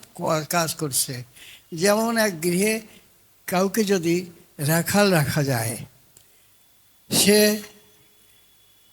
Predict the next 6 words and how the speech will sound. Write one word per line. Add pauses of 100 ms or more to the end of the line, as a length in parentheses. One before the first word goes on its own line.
(340)
গৃহের (1160)
কর্তা,
কর্তা
তো
সে
নয়,